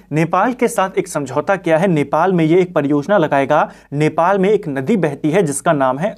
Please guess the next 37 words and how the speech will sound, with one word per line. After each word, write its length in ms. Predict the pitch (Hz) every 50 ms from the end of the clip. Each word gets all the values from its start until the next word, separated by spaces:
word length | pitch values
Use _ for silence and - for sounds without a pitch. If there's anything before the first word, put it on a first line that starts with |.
| -
अरुण 240 | 156 143 143 160 226 - - 156
नदी। 260 | 147 135 107 131 - _ _ _ - - - - -
इस 120 | 233 226
नदी 280 | 226 196 175 160 208 240
के 140 | - 202 190
ऊपर 460 | - 165 143 143 156 151 160 196 190 - - - - 151
अरुण 260 | 160 160 196 226 226 - - _ _ _ _ -
चार 240 | 185 180 196 226
के 140 | 226 - 214
नाम 220 | 180 160 151 151 147
से 140 | - 175
एक 80 | 156 131
जल 160 | 123 165 185
विद्युत 360 | 156 151 139 131 156 160 160
परियोजना 460 | - 131 127 131 135 131 131 202 214 180
बनाई 260 | 156 151 147 151 156
जाएगी। 440 | - 135 113 113 - - - - _ _ _ -
तो 60 | -
कहां 280 | - - 143 135 185 220
पर 140 | 226 202 190
इसको 200 | 196 - 208 190
लगाया 280 | 160 151 143 147 151
जाएगा? 440 | 143 139 139 139 139 151 156 214 - - - _ - 131
नेपाल 460 | 135 147 143 147 - 165 185 196 170
में 120 | 165 170
लगाया 500 | 151 131 123 123 117 127 156 196 - - - _ - 135
जाएगा। 420 | 120 131 113 104 107 - - - _ _ _ _ -
इसको 240 | 143 - - 180 156
भी 140 | 151 226 190
ध्यान 240 | - 135 139 143
रखेंगे, 360 | 143 135 - - 147 147 190 220
पूछा 340 | 214 - 135 127 - 208
जा 180 | 220 160 147 131
सकता 320 | - - 123 - - 117
है। 160 | 110 - - _ _ _ _ _ _ _ _ - -
नेक्स्ट 320 | 147 170 170 - - -
है, 160 | 170 202 180